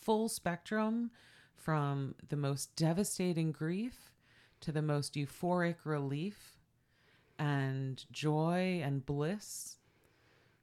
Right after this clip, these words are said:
right? That whole range of emotions, that whole spectrum of experiences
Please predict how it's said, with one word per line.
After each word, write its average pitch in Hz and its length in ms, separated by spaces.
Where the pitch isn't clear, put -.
right? 160 400
That 139 160
whole 196 500
range 170 340
of 156 80
emotions, 170 960
that 135 120
whole 175 300
spectrum 170 440
of 147 80
experiences 185 1000